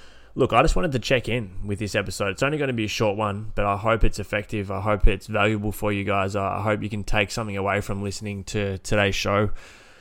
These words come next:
I just wanted to check in, see how you're going. We're, we're getting towards the end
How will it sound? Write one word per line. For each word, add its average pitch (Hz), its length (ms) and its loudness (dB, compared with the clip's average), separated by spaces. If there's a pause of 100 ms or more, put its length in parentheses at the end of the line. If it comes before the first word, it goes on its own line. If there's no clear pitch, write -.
(300)
I 110 80 4
just 123 100 2
wanted 156 140 2
to 131 80 -4
check 151 260 0
in, 131 140 0
see 123 160 -2
how 127 80 4
you're 127 80 4
going. 123 360 2
We're, 104 220 4
we're 104 120 -2
getting 113 260 2
towards 113 300 6
the 110 120 2
end 110 320 2